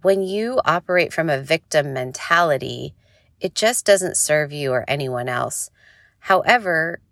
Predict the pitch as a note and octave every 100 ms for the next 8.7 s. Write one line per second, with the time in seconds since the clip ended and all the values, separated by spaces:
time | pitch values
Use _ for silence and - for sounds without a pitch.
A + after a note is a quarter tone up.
0 | _ - F#3 F#3 G#3 A3 G#3+ A3+ G#3+ -
1 | G3+ F#3+ F3 E3+ F#3 F#3+ - F3 E3+ D#3
2 | - F3 E3 D#3+ - _ F#3 G3 E3+ D3
3 | D#3+ F3 _ _ _ D3+ F3 - - C3+
4 | C#3+ E3+ - - _ _ _ _ _ D#3+
5 | D#3 D#3+ - C#3+ D3+ C#3+ C#3+ D3 C#3+ C#3
6 | C3+ - _ _ _ D3+ D3+ D3 C#3+ -
7 | - G3+ - - - C3+ C3 E3 - _
8 | - C#3 C#3 C3 B2+ - -